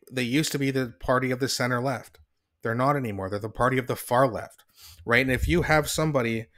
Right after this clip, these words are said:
who's on the far left and they look over to their right, they're gonna see people on the left,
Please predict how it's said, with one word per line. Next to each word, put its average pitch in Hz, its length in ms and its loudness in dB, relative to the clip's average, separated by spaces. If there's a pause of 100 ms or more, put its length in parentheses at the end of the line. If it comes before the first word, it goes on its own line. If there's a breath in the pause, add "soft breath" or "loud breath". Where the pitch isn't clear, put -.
(360 soft breath)
who's 135 180 0
on 131 220 4
the 143 80 2
far 135 300 2
left 123 480 -2 (720)
and 143 120 0
they 156 100 4
look 151 240 0
over 147 200 2
to 143 140 -2
their 127 140 -4
right, 135 320 0
they're 156 140 2
gonna 196 180 2
see 190 260 -4
people 135 440 -6
on 143 240 2
the 117 80 -4
left, 120 460 -8